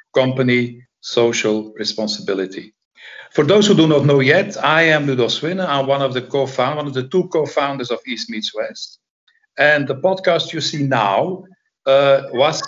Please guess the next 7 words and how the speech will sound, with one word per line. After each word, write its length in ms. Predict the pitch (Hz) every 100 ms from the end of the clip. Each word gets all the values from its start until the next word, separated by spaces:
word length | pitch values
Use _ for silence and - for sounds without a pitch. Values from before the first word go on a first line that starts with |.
| -
pre-recorded. 680 | 180 170 170 - 160 107 104
That 180 | 113 120
means 180 | 127
it 140 | 127 117
was 240 | 117 117
done 400 | - 131 131 123
previously, 720 | 131 151 151 131 98 104 -